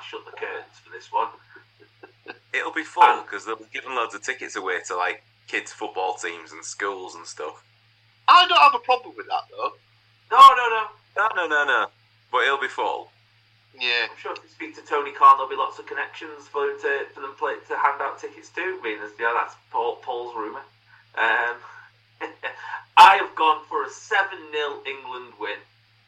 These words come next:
Speaker 1: and I think I've probably gone a little bit shy on the score, to be honest.
Speaker 3: <laughs> Goal scorers?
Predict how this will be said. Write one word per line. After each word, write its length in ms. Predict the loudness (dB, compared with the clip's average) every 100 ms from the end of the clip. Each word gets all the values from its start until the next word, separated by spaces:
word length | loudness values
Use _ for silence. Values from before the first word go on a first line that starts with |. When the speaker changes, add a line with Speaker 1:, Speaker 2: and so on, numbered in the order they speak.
| _ -8
Speaker 1:
and 120 | -8
I 60 | -8 -8
think 240 | -8 -4
I've 180 | -6 0
probably 260 | 0 0
gone 240 | -4 -4 -2
a 40 |
little 180 | -6 -8
bit 160 | -10 -8
shy 320 | -2 0 -2
on 140 | -4
the 60 | -10
score, 340 | -10 -6 -6
to 80 | -6
be 100 | -6
honest. 300 | -4 -6 -10 _ _ _ _ _ _ -2 -2 -2
Speaker 3:
<laughs> 380 | -4 -4 -10 -10 -12 _ _ _ -20 -20 -14 0
Goal 200 | 4 4
scorers? 680 | 2 2 8 10 8 0 -10